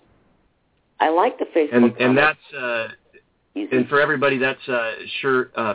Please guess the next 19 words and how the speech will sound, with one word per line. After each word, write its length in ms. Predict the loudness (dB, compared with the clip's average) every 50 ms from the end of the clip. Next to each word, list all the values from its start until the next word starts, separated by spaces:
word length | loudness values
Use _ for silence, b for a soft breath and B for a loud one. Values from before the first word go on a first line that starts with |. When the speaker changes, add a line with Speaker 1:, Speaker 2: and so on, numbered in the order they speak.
| -2 -2
Speaker 2:
facebook 400 | -2 -2 -2 -4 -6 -6 -4 0
dot 220 | 0 -2 0 -2
com 440 | -4 -2 0 2 2 2 2 0 -2 -4 -2
forward 220 | -2 -2 0 -2 -4 -2
slash 340 | 0 2 2 2 2 0 -4 -12 -16 -18 _ _ _ _ _ _ -12 -6 -2
sure 260 | 2 2 4 2 2
victory 480 | 2 -2 -2 -2 -2 -2 -2 -2 -2
boot 280 | -2 -2 -2 -2 -2 -4 -8
camp. 280 | -10 -10 -10 -10 -14 _ -20 _ _ _ _ _ _ _
Uh, 100 | -16 -12 -10 -10 -4
Sure 180 | 0 2 2 2
Victory 360 | 2 -2 -4 -4 -6 -8 -10 -10 -12 -18
Boot 140 | -20 -20 _ _
Camp 220 | -20 -20 -20 -20 _ _ _ _ _ _
on, 200 | -20 -20 -20 -20 _ _ _ _
on 120 | _ -20 -12
Facebook. 220 | -4 -4 -2 -2
Speaker 1:
All 100 | 2 2 2 2
right. 100 | 0